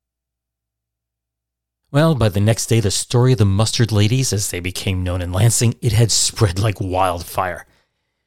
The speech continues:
It was making headlines, as you'd expect, all over the United States. And I figured I'd just give you a small sampling of some of the most original ones.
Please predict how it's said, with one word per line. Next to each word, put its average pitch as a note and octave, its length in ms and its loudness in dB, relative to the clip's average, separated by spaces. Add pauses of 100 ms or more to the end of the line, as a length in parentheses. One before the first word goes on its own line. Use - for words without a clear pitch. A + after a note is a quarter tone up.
(200)
It A#2 180 -4
was C3 220 2
making G2+ 340 2
headlines, F#2 600 -4
as F2 160 -6
you'd F#2 100 -8
expect, - 480 -4 (140)
all G#2 540 2
over G#2 220 2
the G2+ 80 -2
United F#2+ 300 -2
States. - 520 -4 (640)
And A#2 100 -2
I A#2+ 60 2
figured C3+ 260 -4
I'd G#2 80 2
just - 160 -2
give G2+ 120 0
you F#2+ 120 0
a - 20 0
small F#2+ 400 -2
sampling G2+ 640 -2
of E2+ 80 -4
some G2 200 -4
of F#2 60 -6
the F#2+ 80 -8
most F2+ 420 -6
original G2 540 -4
ones. F2 300 -12